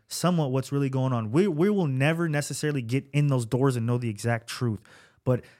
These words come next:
as a human being, I think everybody should look at the corruptness,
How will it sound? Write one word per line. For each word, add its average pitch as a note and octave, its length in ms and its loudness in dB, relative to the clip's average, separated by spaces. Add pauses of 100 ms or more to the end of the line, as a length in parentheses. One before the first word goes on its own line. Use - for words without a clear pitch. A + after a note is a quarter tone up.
as C#3+ 220 0
a D3+ 60 0
human C#3+ 240 0
being, C3+ 180 0
I B2+ 80 0
think B2+ 300 -4
everybody C#3 480 0
should A#2+ 260 -6 (400)
look D3 240 2
at C#3 160 0
the A#2+ 80 -4
corruptness, A#2+ 720 -4